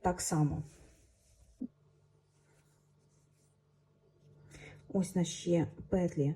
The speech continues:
регланної лінії, які йдуть в тіло. І ми підіймаємо ці дві петельки і підіймаємо їх правою стіночкою до нас. Ось таким чином.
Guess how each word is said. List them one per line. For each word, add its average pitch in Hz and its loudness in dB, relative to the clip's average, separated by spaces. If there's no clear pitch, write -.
регланної 170 6
лінії, 165 6
які 185 2
йдуть 175 2
в - -18
тіло. 160 4
І 196 4
ми 214 8
підіймаємо 170 6
ці 196 -2
дві 170 2
петельки 170 2
і 196 -4
підіймаємо 165 6
їх 233 2
правою 185 6
стіночкою 185 0
до 185 0
нас. 165 0
Ось 202 0
таким 185 -2
чином. 170 0